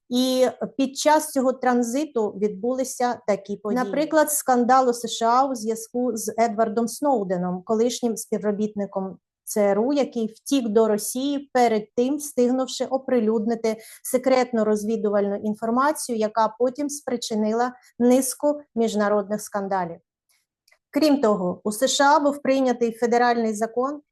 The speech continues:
який надав федеральне державне визнання одностаттєвим шлюбам. В нашій країні відбувся Євромайдан, Революція Гідності, втеча Януковича, анексія Криму та Донбасу,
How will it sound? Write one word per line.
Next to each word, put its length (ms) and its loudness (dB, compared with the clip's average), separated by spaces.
який 320 0
надав 380 2
федеральне 680 0
державне 580 -2
визнання 640 -4
одностаттєвим 880 -2
шлюбам. 600 -8
В 80 0
нашій 360 2
країні 460 4
відбувся 520 2
Євромайдан, 920 0
Революція 600 2
Гідності, 640 -4
втеча 440 2
Януковича, 840 0
анексія 640 4
Криму 380 2
та 180 0
Донбасу, 840 -4